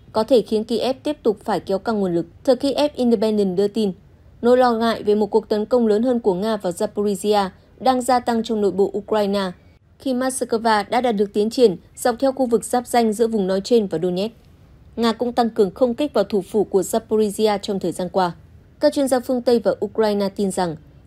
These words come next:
còn quá sớm để nói liệu những động thái gần đây này có báo hiệu sự khởi đầu cho một cuộc tấn công lớn ở Zaporizhia hay không. Nhưng có vẻ kịch bản này khó xảy ra trong tương lai gần, khi Moscow vẫn đang tập trung ở Donbass. Ông John Hardy,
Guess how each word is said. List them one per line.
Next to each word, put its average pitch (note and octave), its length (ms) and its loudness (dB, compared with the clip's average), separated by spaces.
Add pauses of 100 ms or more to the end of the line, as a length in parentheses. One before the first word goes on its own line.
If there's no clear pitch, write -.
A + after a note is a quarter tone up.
còn G#3 180 2
quá F#3+ 180 0
sớm F#3+ 220 -2
để G#3+ 120 4
nói F3+ 320 -2 (280)
liệu G#3+ 220 2
những A#3+ 180 -2
động A3 180 0
thái G3 180 -2
gần G3 180 -2
đây G3 140 2
này F3+ 280 -2 (220)
có A3 120 0
báo A3+ 140 2
hiệu B3 200 0
sự A#3 200 -8
khởi G#3+ 200 2
đầu F#3+ 220 2
cho B3+ 140 -4
một A#3+ 120 2
cuộc G3 220 -4
tấn G3+ 200 -2
công A3+ 220 0
lớn G3+ 260 0
ở G#3+ 80 0
Zaporizhia G3+ 800 -2
hay F#3+ 140 -4
không. G#3 260 0 (520)
Nhưng C#4 160 0
có B3 120 2
vẻ A#3 240 2 (220)
kịch A3+ 160 0
bản G3 200 0
này F#3 140 -2
khó G3 220 -4
xảy G#3+ 200 2
ra G#3 180 0
trong G3+ 200 -6
tương G3 160 -2
lai F#3 120 0
gần, F3+ 220 -2 (380)
khi A#3+ 140 0
Moscow A3 800 0
vẫn A#3 160 -2
đang A#3 160 -2
tập G#3 220 -6
trung G#3+ 200 -4
ở E3+ 140 -6
Donbass. F#3 380 -4 (680)
Ông A3+ 200 0
John G#3 240 0
Hardy, G3 360 -4